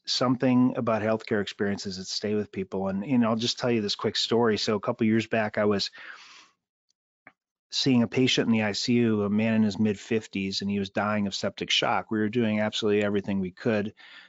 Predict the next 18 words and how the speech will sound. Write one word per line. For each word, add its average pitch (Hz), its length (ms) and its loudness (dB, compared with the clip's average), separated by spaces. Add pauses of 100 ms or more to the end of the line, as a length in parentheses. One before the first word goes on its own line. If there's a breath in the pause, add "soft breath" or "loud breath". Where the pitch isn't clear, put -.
(100)
to 123 80 -4
try 107 220 -2
to 95 80 -2
save 156 340 0
him, 101 360 -4 (440)
but 123 80 0
it 117 80 4
looked 127 220 2
like 123 140 0
he 123 80 2
wasn't 110 300 0
gonna 107 140 0
survive 104 440 0
the 101 100 -4
night, 95 320 -4 (680)
despite 110 560 -2 (140)
maximal 98 640 -2 (720)
efforts. - 500 -6